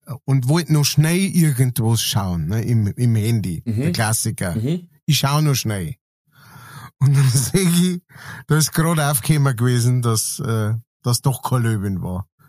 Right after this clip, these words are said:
Speaker 1: <laughs> Dann seh ich ein Meme und ich hab halt einfach laut geschrien vor Lachen,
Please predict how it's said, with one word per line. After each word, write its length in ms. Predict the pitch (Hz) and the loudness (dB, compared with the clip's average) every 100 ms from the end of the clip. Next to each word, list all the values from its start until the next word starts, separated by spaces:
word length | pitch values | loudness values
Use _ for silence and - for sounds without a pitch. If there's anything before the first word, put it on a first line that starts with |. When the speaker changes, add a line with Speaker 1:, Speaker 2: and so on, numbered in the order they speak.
| _ - | _ -20
Speaker 1:
<laughs> 180 | - - | -4 -2
Dann 140 | 156 | 0
seh 200 | 151 160 | 2 2
ich 240 | 180 185 | 2 0
ein 120 | 165 156 | 2 2
Meme 380 | 165 185 202 - _ - - - | 2 2 0 -2 _ -16 -14 0
und 140 | 147 | 2
ich 120 | 175 | 2
hab 60 | 147 | 2
halt 220 | 165 160 | 2 4
einfach 280 | 151 151 156 | 2 2 0
laut 360 | 135 123 143 156 | 2 0 0 -4
geschrien 440 | - 135 151 170 | -6 0 0 0
vor 160 | 156 147 | 0 0
Lachen, 380 | 120 131 - | 0 -2 -4